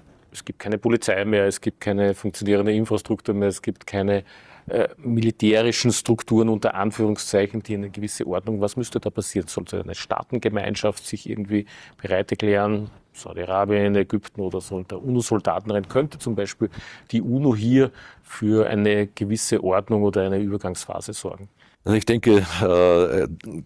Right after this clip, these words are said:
Speaker 2: dass in einer ersten Phase jedenfalls, äh, die israelischen Streitkräfte eine Präsenz im Gazastreifen aufrechterhalten müssen. Ähm, nicht in der Intensität wie jetzt, äh, sondern eben um mehr oder weniger dort für Ruhe und Ordnung zu sorgen und unter Umständen,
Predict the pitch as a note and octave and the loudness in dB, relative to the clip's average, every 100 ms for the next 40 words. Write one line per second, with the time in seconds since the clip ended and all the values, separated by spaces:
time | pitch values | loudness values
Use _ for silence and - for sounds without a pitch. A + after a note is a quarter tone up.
0 | - G2+ - - F#2+ F#2+ E2+ - - G#2+ | 0 2 2 2 4 4 2 2 0 -2
1 | - A1 F#2 G2+ F2+ E2+ G2 G#2 D#2+ D#2+ | -2 0 2 2 2 2 2 2 0 2
2 | F#2 D#2 - - D#2+ D#2+ F2+ F#2 D#2+ D#2+ | 2 2 0 0 0 -2 -4 -4 -4 -4
3 | - F#2 - - D#2+ E2+ D#2+ - E2+ E2+ | -4 -4 -4 -4 0 0 0 -2 -4 -2
4 | E2+ E2+ - _ - F#2+ F2+ D2+ F2 G2 | -4 -4 -8 _ -4 -2 0 2 2 2
5 | G#2 E2+ - D2+ F2 - A#1+ C#2 - E2 | 0 0 0 0 -4 -2 -2 -2 -4 -4
6 | D#2 - - - D2+ - D#2 D#2+ C#2+ C#2 | -6 -12 -8 -2 0 0 -2 -2 -2 -4
7 | - D#2+ D#2 D#2 - - _ _ - - | -4 -2 0 0 0 -4 _ _ -20 -20
8 | - - - - E2 E2 E2 E2 - - | -20 -20 -2 2 2 2 0 -2 -8 -2
9 | G#2+ A#2 - G2+ G2+ G2+ F#2 G2 F2 E2+ | 0 2 2 2 4 2 2 2 0 0
10 | D#2+ E2 - D#2 C#2 C3 - - - F#2+ | 0 0 0 2 2 2 0 -2 0 0
11 | E2+ F2 E2+ F#2+ D#2 F2+ F#2+ F#2+ F2 E2 | 2 0 0 0 0 -2 -2 0 2 2
12 | F2 E2+ E2+ E2+ F2 E2 D#2+ F#2+ E2+ G2 | 2 2 0 0 0 -2 -2 0 2 4
13 | F#2+ E2+ F2 - F2+ F2+ - E2 E2+ F#2+ | 2 0 -2 0 -2 -2 -2 0 0 -2
14 | - G#2 - F2+ F#2 F#2+ A#2 - F#2 - | -2 -2 -2 -6 -2 -2 -2 0 0 -2